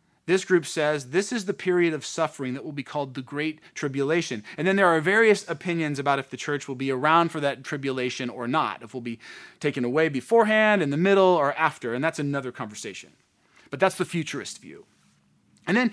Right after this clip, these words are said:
there's another view called the historist view, and it's important to note that, that this view, although maybe not as popular or talked about today, was predominant amongst Protestants up until the eighteen hundreds. In fact,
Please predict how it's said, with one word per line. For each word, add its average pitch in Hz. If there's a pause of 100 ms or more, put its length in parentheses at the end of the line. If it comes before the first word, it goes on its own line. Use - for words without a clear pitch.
(140)
there's 240
another 269
view 165
called 165 (300)
the 147
historist 190
view, 113 (320)
and 165
it's 196
important 302
to 254
note 175
that, 160 (300)
that 165
this 339
view, 175
although 190
maybe 214
not 202
as 214
popular 208
or 156
talked -
about 165 (340)
today, 139
was 160 (280)
predominant 160
amongst 147
Protestants 170 (180)
up 214
until 247
the 180
eighteen 165
hundreds. 120
In 127
fact, 208